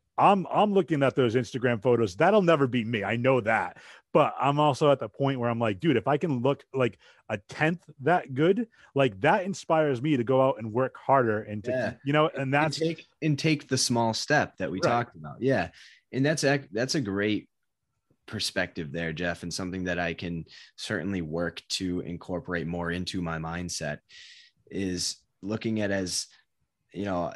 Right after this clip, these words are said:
Speaker 2: this is something that I am passionate about, and this is my hobby, and this is something that I've worked hard on in silence for years.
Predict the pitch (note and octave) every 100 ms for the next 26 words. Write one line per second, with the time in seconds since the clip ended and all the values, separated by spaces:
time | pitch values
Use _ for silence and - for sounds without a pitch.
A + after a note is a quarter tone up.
0 | - C#2+ F#2 C3 C#3 C3 B2 A#2+ - A2+
1 | G#2+ G2 F#2+ F#2 - F#2 F2 E2+ F#2 F2
2 | E2 F2+ E2+ D#2 D#2 D2 C2+ E2 E2+ -
3 | E2+ F2 D#2 - F2 F2 E2 E2+ E2+ E2+
4 | E2+ - E2+ D#2+ F2 E2+ F2+ E2 D#2+ E2
5 | F2+ E2+ - - F#2 F#2+ F2+ F2 F2 D#2+
6 | D#2+ - E2+ F2+ F2+ D#2+ C#2+ - - D2+
7 | D#2 F#2 F2+ C#2 C2 -